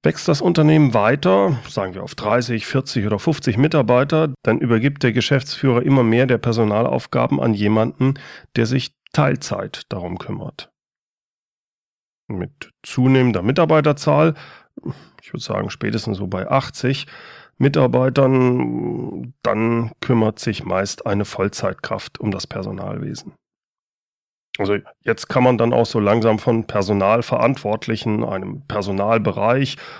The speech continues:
oder einem H-R-Bereich sprechen. In größeren Unternehmen werden das dann Abteilungen mit mehreren, teilweise richtig vielen Mitarbeitern, vor allem wenn man alle Standorte zusammenzählt.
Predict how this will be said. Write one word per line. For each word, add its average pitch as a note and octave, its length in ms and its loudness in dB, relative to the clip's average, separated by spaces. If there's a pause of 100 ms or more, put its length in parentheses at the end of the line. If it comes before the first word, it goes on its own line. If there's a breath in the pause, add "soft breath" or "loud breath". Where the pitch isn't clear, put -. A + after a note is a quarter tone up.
(140 loud breath)
oder A2+ 260 2
einem G2+ 380 2
H-R-Bereich G2+ 760 -2
sprechen. - 540 -12 (2000)
In C3+ 140 4
größeren F#3+ 420 4
Unternehmen D3+ 720 4 (140)
werden B2 260 2
das B2+ 160 0
dann A#2+ 160 -2
Abteilungen A#2+ 800 2
mit - 180 -4
mehreren, B2+ 560 2
teilweise G2+ 520 -4
richtig A2+ 280 -6
vielen E3 400 2
Mitarbeitern, A2 840 0 (460 loud breath)
vor B2 200 -4
allem A2+ 140 4
wenn A#2+ 100 4
man G#2+ 160 2
alle A2 220 0
Standorte G2 580 -6
zusammenzählt. G#2 960 -6